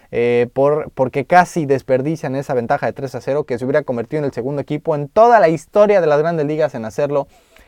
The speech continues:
eh, y estuvieron a nada de que les ocurriera. Al fin y al cabo llegan a la Serie Mundial, es apenas la segunda en su muy, muy corta historia. En la anterior, en dos mil ocho, la perdieron frente a los Phillies de Filadelfia, pero de entre dos mil ocho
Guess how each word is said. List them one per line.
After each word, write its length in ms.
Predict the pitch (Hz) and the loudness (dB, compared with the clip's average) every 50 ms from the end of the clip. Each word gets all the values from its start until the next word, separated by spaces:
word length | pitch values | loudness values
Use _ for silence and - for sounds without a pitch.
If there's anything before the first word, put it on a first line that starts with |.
| _ _ - | _ _ -8
eh, 220 | - 120 127 135 - | -4 -2 -2 -2 -2
y 140 | - 123 127 | -2 -2 -2
estuvieron 480 | 127 - - 139 135 147 147 147 147 - _ | -2 -2 -2 0 0 2 0 0 -4 -8 _
a 120 | 123 123 | -8 -6
nada 380 | 127 135 143 139 127 113 101 - _ - _ _ _ _ _ _ _ _ _ _ _ _ | -4 -2 -2 -2 -2 -2 -4 -6 _ -20 _ _ _ _ _ _ _ _ _ _ _ _
de 260 | - 127 120 131 135 | -10 -4 -2 0 0
que 140 | - - 135 | 0 0 0
les 200 | 135 135 127 - - | 0 0 -2 -2 -6
ocurriera. 400 | 135 - - 127 110 107 98 98 | -8 -6 -4 -4 -4 -2 -4 -4
Al 60 | 107 | -4
fin 100 | 143 151 | -2 -2
y 20 | 151 | -4
al 80 | 143 | -2
cabo 180 | - 160 147 147 | 0 0 0 2
llegan 300 | 143 165 175 175 165 143 | 2 2 2 2 2 0
a 40 | 127 | -2
la 60 | 131 | -2
Serie 200 | - - 143 143 | -2 -4 -6 -4
Mundial, 360 | 139 135 135 143 156 180 - | -4 -4 0 2 4 2 4
es 140 | - 160 139 | 2 -2 -2
apenas 340 | 156 147 - 170 165 160 156 | -2 -2 -2 -2 -2 -2 -2
la 160 | 143 139 135 | 0 0 -2
segunda 520 | 135 - 156 139 131 156 180 190 185 170 143 | -2 -2 -4 -2 -2 -2 -2 -2 -2 -2 -4
en 80 | 127 | -4
su 160 | - - 123 | -6 -8 -8
muy, 340 | 117 127 139 160 180 185 156 | -6 -4 -4 -2 -2 -2 -2
muy 220 | 135 135 139 143 - | -4 -4 -4 -6 -2
corta 320 | - 143 139 - - 120 | -2 -2 -2 -2 -4 -6
historia. 560 | 113 - - - 180 190 208 208 214 240 - - _ _ _ _ _ _ | -6 -4 0 2 2 2 4 2 2 0 0 -4 _ _ _ _ _ _
En 140 | 113 117 117 | -8 -4 0
la 160 | 117 120 123 | 0 2 0
anterior, 480 | 120 117 - 131 131 143 160 160 165 165 | 0 0 -2 0 2 4 4 4 4 4
en 100 | 147 127 | 2 0
dos 160 | 123 123 127 | -2 -2 -2
mil 260 | 139 143 143 151 156 - | -2 -4 -4 -4 -6 -4
ocho, 480 | - 151 175 180 - - 170 160 160 160 - _ _ _ _ | 2 2 2 2 2 0 -2 -2 -2 -4 -12 _ _ _ _
la 200 | 123 127 127 123 | -2 0 0 2
perdieron 500 | - 131 127 127 143 170 170 156 135 - | 2 0 0 2 2 2 2 2 0 -2
frente 180 | 123 113 - | -6 -6 -4
a 60 | 110 | -4
los 120 | 110 113 - | -4 -4 -4
Phillies 240 | - 143 143 143 127 | -4 -2 -2 0 -2
de 120 | 131 127 | -2 -4
Filadelfia, 460 | - 139 135 147 156 175 - 220 202 | -4 0 2 2 2 2 2 0 0
pero 380 | 185 - 190 185 185 208 214 214 - _ _ _ _ | 0 0 0 2 2 2 0 0 -4 _ _ _ _
de 180 | 127 135 143 | -2 -2 0
entre 220 | 143 143 139 151 147 | 0 2 2 2 4
dos 160 | 147 147 143 | 4 2 2
mil 200 | 165 175 180 180 | 2 0 2 2
ocho 340 | 185 180 - - 190 185 | 0 0 0 -2 -4 -4